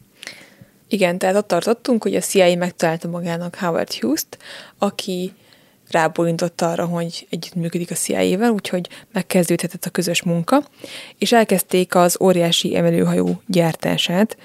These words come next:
ebbe a folyamatba pedig rengeteg embert be kellett vonni. Közel kétszázötven mérnök és technikus, valamint háromezer munkás dolgozott a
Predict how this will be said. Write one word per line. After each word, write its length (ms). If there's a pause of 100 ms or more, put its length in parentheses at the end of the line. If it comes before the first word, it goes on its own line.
(320)
ebbe 260
a 40
folyamatba 460
pedig 500 (120)
rengeteg 500
embert 400
be 80
kellett 420
vonni. 400 (880)
Közel 320
kétszázötven 720
mérnök 380
és 140
technikus, 600
valamint 320
háromezer 500
munkás 420
dolgozott 640
a 200